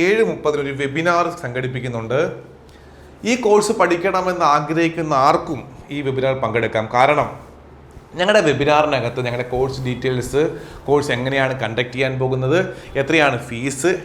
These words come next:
എങ്ങനെയാണ് ഫീസ് അടയ്ക്കാൻ പോകുന്നത്, നിങ്ങളുടെ എക്സാം പാറ്റേൺ എങ്ങനെയാണ്, ഇതെല്ലാം പറഞ്ഞു തരും. നിങ്ങൾക്ക് ഡയറക്റ്റ് ഇന്ററാക്ട് ചെയ്യാൻ പറ്റും, നിങ്ങളുടെ ഡൗട്ടുകൾ ചോദിക്കാം. അപ്പം അങ്ങനെ ഒരു സെക്ഷനാണ്, ഒരു വെബിനാറായിട്ട് നമ്മൾ സംഘ-, സംഘടിപ്പിക്കാൻ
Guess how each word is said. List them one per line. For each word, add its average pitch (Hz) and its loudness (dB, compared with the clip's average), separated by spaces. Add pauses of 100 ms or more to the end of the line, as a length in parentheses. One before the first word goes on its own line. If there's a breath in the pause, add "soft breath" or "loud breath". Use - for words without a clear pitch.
(160)
എങ്ങനെയാണ് 147 0
ഫീസ് 139 -4
അടയ്ക്കാൻ 139 0
പോകുന്നത്, 120 -2
നിങ്ങളുടെ 127 -2
എക്സാം 165 0
പാറ്റേൺ 131 0
എങ്ങനെയാണ്, 120 -2
ഇതെല്ലാം 202 2
പറഞ്ഞു 127 0
തരും. 107 -6 (720 loud breath)
നിങ്ങൾക്ക് 190 2
ഡയറക്റ്റ് 180 4
ഇന്ററാക്ട് 160 2
ചെയ്യാൻ 151 4
പറ്റും, 127 -2
നിങ്ങളുടെ 135 -2
ഡൗട്ടുകൾ 127 0
ചോദിക്കാം. 123 0 (920 loud breath)
അപ്പം 180 6
അങ്ങനെ 190 4
ഒരു 165 2
സെക്ഷനാണ്, 151 -2
ഒരു 127 0
വെബിനാറായിട്ട് 131 2
നമ്മൾ 120 -6
സംഘ-, 120 -10
സംഘടിപ്പിക്കാൻ 123 -4